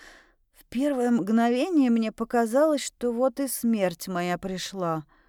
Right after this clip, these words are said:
Всё внутри обожгло, как раскалённой лавой. Я чуть не задохнулась. «Вот это молодец! Вот это по-нашему!» одобрил дядя Саша, тоже осушив свой бокал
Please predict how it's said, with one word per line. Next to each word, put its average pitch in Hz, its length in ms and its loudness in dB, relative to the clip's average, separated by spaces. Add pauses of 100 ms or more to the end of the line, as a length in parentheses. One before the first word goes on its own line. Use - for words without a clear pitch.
(300)
Всё 240 360 0
внутри 226 500 0
обожгло, 208 760 0
как - 220 -4
раскалённой 226 720 2
лавой. 180 580 0 (640)
Я 262 220 0
чуть 262 220 -6
не 269 140 4
задохнулась. 247 1000 0 (340)
«Вот 233 340 6
это 240 260 6
молодец! 165 880 2 (420)
Вот 226 380 6
это 302 280 4
по-нашему!» 220 960 4 (280)
одобрил 233 500 8
дядя 208 320 2
Саша, 320 460 0 (100)
тоже 349 320 2
осушив 254 560 0
свой 196 260 2
бокал 262 520 2